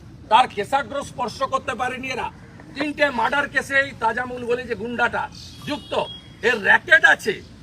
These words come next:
এবং এই বজরঙ্গি নাম দিয়ে করেছে। Non Hindu member in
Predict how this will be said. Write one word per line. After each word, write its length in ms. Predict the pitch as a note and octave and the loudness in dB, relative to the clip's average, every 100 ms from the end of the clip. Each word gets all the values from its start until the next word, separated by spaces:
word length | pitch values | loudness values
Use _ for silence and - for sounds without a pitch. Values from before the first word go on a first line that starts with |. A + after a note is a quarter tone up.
| - - - - | -20 -18 -18 -6
এবং 260 | A3 D4+ | 2 6
এই 80 | C#4 A3 | 4 4
বজরঙ্গি 520 | A3 A3 C#4+ D#4 D#4 | 0 2 0 -2 0
নাম 260 | D4+ D4 D4 | 2 2 0
দিয়ে 200 | D4 D4 | 2 2
করেছে। 480 | D4 D4 D4 A3+ - - - - - - - | 4 4 2 -6 -8 -18 -20 -20 -20 -20 -12
Non 240 | - C#4 D4+ | 2 6 6
Hindu 340 | G#3 C#4+ D4 | 2 -2 -2
member 360 | D4 C4+ C4+ D4 | 0 -2 2 2
in 160 | C#4+ | 2